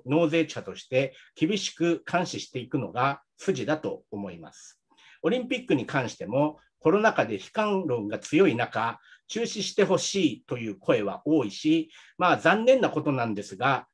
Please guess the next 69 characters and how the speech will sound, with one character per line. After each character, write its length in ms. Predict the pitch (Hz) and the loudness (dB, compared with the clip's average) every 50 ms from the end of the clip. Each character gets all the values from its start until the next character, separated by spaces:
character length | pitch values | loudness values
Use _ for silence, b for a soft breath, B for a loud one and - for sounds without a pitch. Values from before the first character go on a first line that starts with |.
| _ - | _ -18
池 300 | 113 - - 196 196 196 | -16 4 8 8 8 8
江 60 | 185 | 8
選 240 | 190 202 190 165 147 | 4 2 2 2 0
手 140 | - 104 | 0 -4
本 320 | 95 - - 180 175 156 123 | -6 -2 0 4 4 4 4
人 160 | 117 104 98 | 4 0 -4
に 100 | 98 101 | -4 0
も 280 | 117 147 160 156 151 B B B B - | 4 4 4 4 2 B B B B -4
オ 100 | 120 143 | 2 6
リ 100 | 165 151 | 6 6
ン 100 | 143 147 | 6 4
ピ 120 | - 131 | -2 -6
ッ 100 | - - | -8 -8
ク 100 | - 98 | -12 -10
辞 140 | 95 147 156 | -10 -6 -2
退 220 | - 139 110 98 | -2 0 0 -2
し 100 | - - | -4 -6
て 80 | - 98 | -8 -6
ほ 160 | - 120 110 | -6 -6 -6
し 220 | - - 131 110 | -6 -6 -6 -8
い 40 | 95 | -8
と 100 | - 90 | -10 -12
か、 300 | - - 135 139 139 135 B B B B B | -6 0 2 2 2 0 B B B B B
中 160 | - - 139 | -4 -2 0
止 180 | 135 - - 143 | 0 2 2 2
の 120 | 135 131 | 2 0
声 300 | - - 156 127 110 101 | 0 2 2 2 4 2
を 120 | 98 95 - - | -2 -4 -4 -6
上 80 | 117 | -2
げ 120 | 127 139 139 | -2 -2 0
て 120 | 156 143 | 0 -2
ほ 160 | - - 123 | -2 -2 -4
し 260 | - - - 147 117 - | -4 0 0 0 0 0
い 40 | - | -6
と 100 | 98 87 | -10 -12
い 320 | 90 90 104 131 151 160 | -10 -6 0 4 4 4
う 80 | 151 B B B B B B - | 4 B B B B B B 0
無 160 | 127 170 196 | 2 4 4
理 100 | 175 123 | 4 4
な 140 | 123 123 123 | 2 0 0
要 240 | 117 123 117 117 113 | 0 0 -2 -2 -4
求 220 | - - 127 117 | -8 -8 -6 -6
を 40 | 113 | -6
す 160 | - - 110 | -8 -6 -6
る 80 | 123 123 | -6 -6
人 220 | - - 107 92 | -4 -6 -6 -6
が 240 | 95 98 107 - - | -4 -6 -8 -8 -12
い 80 | 107 - | -6 -2
た 140 | 156 151 165 | 0 2 4
よ 140 | 190 180 | 4 4
う 60 | 170 127 | 4 2
で 120 | 104 92 | 0 -6
す。 280 | - - - - _ _ B B B B B B - | -8 -12 -18 -20 _ _ B B B B B B 4
ど 100 | 220 269 | 6 6
ん 60 | 247 | 6
な 120 | 151 110 | 4 0
考 240 | - - 156 143 139 143 | 0 0 0 2 4 4
え 80 | 139 131 | 4 4
方 300 | - 143 135 - 131 113 | 4 2 2 2 0 0
を 40 | 107 | 0
持 120 | 113 117 | -2 -4
っ 60 | 113 | -6
て 120 | - - 95 | -6 -10 -10
も 120 | 90 90 | -10 -10
自 180 | 90 101 127 165 | -10 -4 2 4
由 120 | 196 175 | 4 4
だ 140 | 139 - - | 4 2 -4
け 80 | - 87 | -6 -2
ど、 320 | 90 127 135 135 131 | 2 4 4 4 2